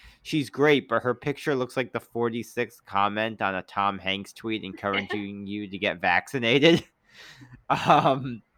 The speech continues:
Speaker 1: good for her. She's so good. I like her. She's,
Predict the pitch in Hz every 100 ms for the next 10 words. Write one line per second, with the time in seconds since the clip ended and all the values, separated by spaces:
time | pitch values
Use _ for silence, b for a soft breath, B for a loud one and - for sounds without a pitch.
0 | _ b b b b _ _ - _ -
1 | 175 180 - 131 113 92 87 - 302 -
2 | 143 92 - 82 82 - - 139 127 92
3 | 80 - 85 85 85 - - 185